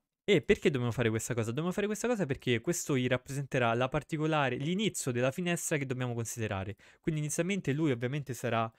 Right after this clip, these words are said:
partirà da questo centottanta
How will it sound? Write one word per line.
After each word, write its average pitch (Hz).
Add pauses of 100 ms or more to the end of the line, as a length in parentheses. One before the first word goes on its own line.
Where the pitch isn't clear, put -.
(160)
partirà 127
da 117
questo 151
centottanta 120